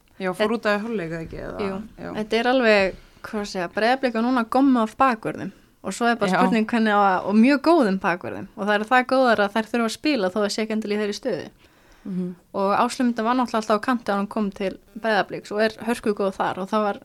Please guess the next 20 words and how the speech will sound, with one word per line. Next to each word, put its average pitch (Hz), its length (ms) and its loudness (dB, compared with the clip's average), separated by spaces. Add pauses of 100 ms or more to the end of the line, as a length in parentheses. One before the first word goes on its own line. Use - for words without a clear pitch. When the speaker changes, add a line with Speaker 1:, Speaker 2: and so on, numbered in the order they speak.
Speaker 2:
einmitt 202 240 -6
sáum 220 240 0
hann 202 240 -4
bara 196 160 -4
í 190 40 -14
fyrsta 220 260 -4
markinu 214 400 -4
þegar 190 320 -4 (440)
hún 202 100 -4
er 226 140 4
á 214 80 4
hægri 214 240 0
kantum 214 300 -4 (160)
og 196 320 -2 (160)
köttar 214 320 -2
inn 220 180 0
og 180 160 -4
bara 185 120 -2
s-, - 180 -16 (840)
brá 202 140 -2